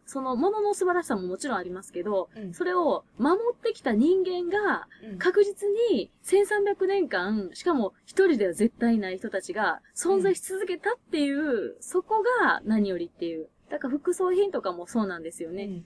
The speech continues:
Speaker 1: その、その、それをしてきた人はもうこの世にはとっくの昔にいなくって、
Speaker 2: うん。
Speaker 1: でも、あの、その、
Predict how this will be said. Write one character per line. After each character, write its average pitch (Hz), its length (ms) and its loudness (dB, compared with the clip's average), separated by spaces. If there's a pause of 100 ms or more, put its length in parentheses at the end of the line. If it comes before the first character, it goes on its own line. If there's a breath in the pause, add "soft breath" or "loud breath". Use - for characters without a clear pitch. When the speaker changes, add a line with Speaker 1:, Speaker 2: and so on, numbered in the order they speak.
(100)
Speaker 1:
そ 202 140 -8
の、 180 280 -10 (200)
そ 359 200 0
の、 359 480 0
そ - 160 -2
れ 381 80 2
を 381 120 0
し - 60 -6
て 480 140 2
き - 80 -14
た 311 120 0
人 226 200 -4
は 196 100 -2
も 196 360 -2 (160)
う - 20 -16
こ 247 100 0
の 233 100 6
世 226 120 2
に 208 100 0
は 180 160 -4
と 233 140 -6
っ - 20 -4
く - 220 0
の 285 80 2
昔 196 400 -4
に 190 140 -6
い 208 40 -6
な 214 140 -6
く 175 120 -6
っ - 20 -12
て、 202 460 -2
Speaker 2:
う 226 40 -18
ん。 190 180 -14 (140)
Speaker 1:
で 359 100 -2
も、 370 440 0 (180)
あ 208 180 -4
の、 190 540 -4
そ 330 160 -4
の、 311 360 -4